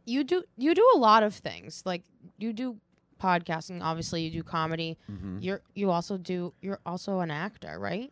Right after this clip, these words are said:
Speaker 2: I have acted before.
Speaker 1: You have
Speaker 2: I've
Speaker 1: acted
Speaker 2: done some
Speaker 1: before.
Speaker 2: writing.
Speaker 1: You do some writing.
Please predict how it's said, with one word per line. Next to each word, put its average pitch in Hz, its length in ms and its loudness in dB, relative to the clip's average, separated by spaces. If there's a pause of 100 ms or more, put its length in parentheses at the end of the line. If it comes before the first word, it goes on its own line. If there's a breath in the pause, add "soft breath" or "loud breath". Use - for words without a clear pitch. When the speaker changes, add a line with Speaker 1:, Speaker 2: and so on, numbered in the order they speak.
(120)
Speaker 2:
I 82 80 -6
have 85 240 -6
acted 90 380 -8
before. 113 400 4
Speaker 1:
You 196 80 2
have 180 120 -2
Speaker 2:
I've 185 60 -4
Speaker 1:
acted 202 220 2
Speaker 2:
done 220 140 4
some 202 160 0
Speaker 1:
before. 202 120 6
Speaker 2:
writing. 220 400 8 (340)
Speaker 1:
You 190 140 -4
do 185 140 -4
some 175 260 -6
writing. 208 640 0